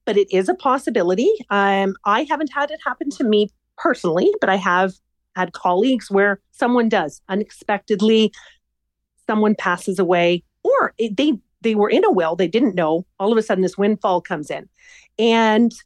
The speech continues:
uh, they're able to go to the trustee, say, "Look, I now have this sum of money. I know I'm gonna lose in the bankruptcy. Um, is it possible for me to file a proposal to get out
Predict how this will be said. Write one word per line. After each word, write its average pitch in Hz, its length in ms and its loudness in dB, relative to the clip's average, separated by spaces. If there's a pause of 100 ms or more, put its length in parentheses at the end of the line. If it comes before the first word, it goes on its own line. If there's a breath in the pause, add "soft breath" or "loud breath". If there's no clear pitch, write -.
(460)
uh, 202 280 -4
they're 214 340 0
able 226 280 0
to - 120 -4
go 254 240 2
to 262 60 2
the 240 80 -2
trustee, 214 360 -2
say, 185 180 0
"Look, 185 240 0
I 175 100 0
now 240 380 2
have 240 200 -4
this 196 160 -4
sum 180 200 -2
of 165 140 -4
money. 160 360 -8
I 175 60 -4
know 208 280 4
I'm 262 120 2
gonna 220 100 4
lose 185 180 2
in 170 80 -12
the 165 60 -16
bankruptcy. 165 720 -2 (400 soft breath)
Um, 180 400 0 (320)
is 247 160 0
it 269 100 0
possible 208 640 -2
for 190 180 -8
me 208 360 2
to 190 140 -8
file 392 440 2
a 233 80 0
proposal 196 580 0
to 190 100 -8
get 190 240 -2
out 247 320 2